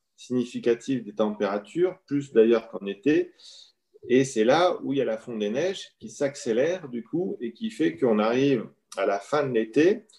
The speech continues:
où il devait y avoir un relargage dans la durée, euh, de cette eau-là. Eh ben, elle se fait d'un coup plus rapidement au niveau du printemps, ce qui fait qu'il en manque à la fin de l'été,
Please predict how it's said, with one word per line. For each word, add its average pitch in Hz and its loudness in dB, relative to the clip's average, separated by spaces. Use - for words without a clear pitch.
où 143 2
il 139 -4
devait 127 4
y 135 6
avoir 131 4
un 110 -4
relargage 139 0
dans 113 -8
la 98 -6
durée, 127 -6
euh, 95 -10
de 92 -8
cette 92 -14
eau-là. 151 0
Eh 95 -4
ben, 120 -2
elle 95 -8
se - -8
fait 135 -6
d'un 131 -2
coup 190 -4
plus - -8
rapidement 135 -4
au 117 -4
niveau 120 0
du 120 -8
printemps, 139 -2
ce - -14
qui 107 -8
fait - 0
qu'il 107 2
en 98 4
manque 143 2
à 117 2
la 110 2
fin 123 -8
de 117 0
l'été, - 2